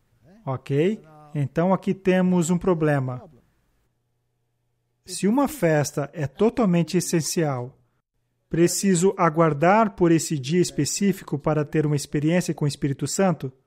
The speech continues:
Só estou fazendo uma pergunta. Não estou sendo vingativo. É apenas uma pergunta. Continuemos.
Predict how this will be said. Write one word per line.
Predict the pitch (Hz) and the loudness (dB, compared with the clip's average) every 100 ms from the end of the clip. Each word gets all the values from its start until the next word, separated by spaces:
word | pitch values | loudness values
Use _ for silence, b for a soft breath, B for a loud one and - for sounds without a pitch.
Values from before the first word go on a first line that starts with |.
| _ _ _ 185 | _ _ _ -20
Só | - 233 | -4 -2
estou | 254 - | -2 -2
fazendo | 226 208 180 190 | 0 2 2 2
uma | 175 | 4
pergunta. | 190 165 151 143 123 131 147 - 175 | 4 4 2 0 -4 -10 -14 -14 -4
Não | 190 | -2
estou | 190 - 156 | -2 0 -2
sendo | - 151 139 | 0 -2 0
vingativo. | 147 143 131 - 143 127 117 120 _ _ 113 _ - | 0 0 -2 -2 -6 -4 -6 -14 _ _ _ _ -8
É | |
apenas | 156 - 185 180 156 | -6 -2 0 2 0
uma | 151 | -2
pergunta. | 156 139 139 127 - 131 _ _ _ _ _ _ _ _ _ _ 185 _ | 0 -2 -2 -4 -6 -16 _ _ _ _ _ _ _ _ _ _ -20 _
Continuemos. | - 202 208 226 185 139 123 - - | -2 -2 0 2 2 2 -2 -10 -16